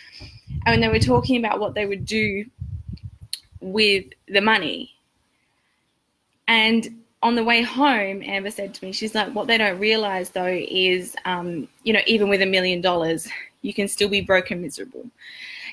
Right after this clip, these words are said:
It's not gonna fix all the problems that you have. Winning the lottery doesn't fix it." And then I was like, "Yeah, of course it doesn't," and blah, blah, blah, blah. And she's like, "You should share that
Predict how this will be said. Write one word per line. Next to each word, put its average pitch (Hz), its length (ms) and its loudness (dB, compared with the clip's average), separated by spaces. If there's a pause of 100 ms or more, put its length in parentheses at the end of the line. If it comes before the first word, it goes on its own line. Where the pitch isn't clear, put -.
It's 214 180 -2
not 190 140 2
gonna 190 160 2
fix - 560 -2
all 196 140 2
the 190 100 2
problems - 760 -2 (120)
that 208 100 -4
you 180 100 2
have. 180 120 0
Winning 202 220 2
the 202 80 0
lottery 185 280 -2
doesn't 165 220 -2
fix - 280 0
it." - 180 -4
And 190 140 2
then 185 80 2
I 190 100 2
was 190 120 -2
like, 190 160 -4
"Yeah, 349 200 4
of - 120 -8
course 359 240 0
it 127 80 -2
doesn't," 147 260 -8
and 208 80 -6
blah, 277 160 2
blah, 233 120 2
blah, 208 160 2
blah. 196 180 2
And 185 100 -2
she's 226 180 0
like, 240 140 0
"You 302 80 0
should - 220 0
share 233 400 4
that - 180 4